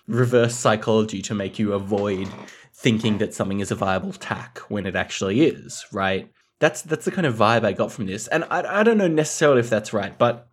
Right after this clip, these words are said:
it kind of brings up an interesting point talking about the fakery of Shelley. Um, and I think it's one that Farmer Dan in the WordPress comments expressed the best, saying, "So I'm wondering,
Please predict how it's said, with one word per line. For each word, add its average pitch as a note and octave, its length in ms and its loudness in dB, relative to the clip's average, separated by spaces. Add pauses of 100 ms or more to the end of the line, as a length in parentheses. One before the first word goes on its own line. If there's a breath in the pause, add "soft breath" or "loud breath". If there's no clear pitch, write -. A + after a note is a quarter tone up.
(400 loud breath)
it D#3 80 2
kind A#3 200 4
of A3 120 2
brings E3+ 200 4
up D3 140 6
an C#3+ 100 0
interesting C3+ 360 -2
point G#2+ 360 0
talking A#2 240 2
about G#2 200 2
the A#2+ 60 -2
fakery G#2+ 640 -2
of G2 200 -8
Shelley. F#2+ 560 -4 (280)
Um, F#2+ 480 0 (300 soft breath)
and A#2+ 120 2
I A#2 40 2
think C#3 180 -2
it's B2+ 160 -4
one A2 280 2
that G2+ 220 -2
Farmer A#2 380 2
Dan G2 420 -2
in G2 120 -6
the G2+ 80 -4
WordPress A2 440 0
comments G2 560 -8
expressed - 480 -4
the - 60 -14
best, - 680 -6
saying, G#2 560 -4 (920 loud breath)
"So F3 160 6
I'm F#3+ 260 4
wondering, G#2 560 0